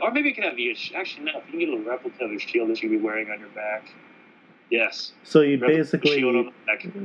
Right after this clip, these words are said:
Speaker 2: cosplay as Captain America to punch Hitler in the face with a metal glove.
Speaker 1: Basically, except for, no, I still wanna have that Indiana Jones shirt on.
Speaker 2: So you're gonna
Speaker 1: Specifically,
Speaker 2: be
Speaker 1: if you can make, like, a special screen print, so it's that great moment when he does throw the Nazi off of the Zeppelin.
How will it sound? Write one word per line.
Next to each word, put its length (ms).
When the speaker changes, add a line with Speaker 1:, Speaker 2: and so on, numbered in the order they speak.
Speaker 2:
cosplay 880
as 280
Captain 420
America 420
to 80
punch 320
Hitler 260
in 60
the 120
face 360
with 140
a 40
metal 280
glove. 280
Speaker 1:
Basically, 580
except 260
for, 80
no, 120
I 200
still 220
wanna 140
have 100
that 160
Indiana 360
Jones 360
shirt 280
on. 420
Speaker 2:
So 640
you're 180
gonna 120
Speaker 1:
Specifically, 500
Speaker 2:
be 80
Speaker 1:
if 80
you 100
can 160
make, 200
like, 180
a 40
special 360
screen 520
print, 380
so 160
it's 140
that 200
great 300
moment 300
when 140
he 140
does 360
throw 240
the 100
Nazi 440
off 200
of 100
the 60
Zeppelin. 520